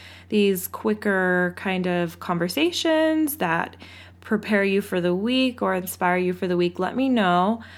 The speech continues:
I would love to start to be more interactive with you. I want to know, and I keep saying this, I feel like the last few episodes I've said this, I want to know who my listeners are. So I want to know who you are. I want to know more about you. I want to know your story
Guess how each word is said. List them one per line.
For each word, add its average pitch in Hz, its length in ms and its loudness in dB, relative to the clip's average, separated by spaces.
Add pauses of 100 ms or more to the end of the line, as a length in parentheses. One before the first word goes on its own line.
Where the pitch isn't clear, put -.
(120)
I - 100 2
would 330 200 4
love 294 340 4
to 370 280 0
start 220 460 0
to 190 560 2 (260)
be 196 560 0
more 180 560 0
interactive 170 640 -2
with 175 200 -6
you. 160 260 -2
I 214 160 -2
want 226 500 0
to 269 140 -6
know, 196 380 4
and 185 120 -2
I 180 100 0
keep 220 260 -8
saying 214 260 2
this, 190 180 -2
I 185 100 -4
feel 175 180 -4
like 175 140 0
the 175 100 -2
last 170 240 -2
few 190 100 -2
episodes 165 480 -4
I've 160 160 -6
said 160 240 -2
this, - 240 -6 (380)
I 277 140 2
want 262 340 4
to 294 80 4
know 233 240 4
who 226 80 2
my 196 160 2
listeners 170 480 -2
are. - 180 -2
So - 160 -6
I - 80 2
want 240 300 4
to 277 60 2
know 254 180 2
who 240 100 -2
you 214 200 2
are. 175 220 0
I 185 60 -4
want 196 300 0
to 240 60 2
know 240 200 2
more 208 160 2
about 175 460 -4
you. 170 160 -4
I - 100 -6
want 196 280 0
to 220 40 2
know 214 140 2
your 190 160 -2
story 165 640 -4